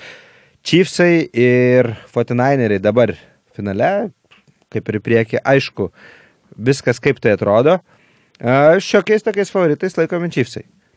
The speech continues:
Tas mane nustebino. Ką jūs manot,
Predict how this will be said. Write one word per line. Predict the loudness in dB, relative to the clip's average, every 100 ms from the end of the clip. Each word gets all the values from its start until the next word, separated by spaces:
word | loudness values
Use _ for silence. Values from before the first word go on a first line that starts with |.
| -2
Tas | 0
mane | 0 -2 -2
nustebino. | -2 2 2 0 -8 -12 _ _ -20 _ _ _ _ _ _ _ _ _ _
Ką | 0
jūs | 2 0
manot, | -4 -8 -10 -14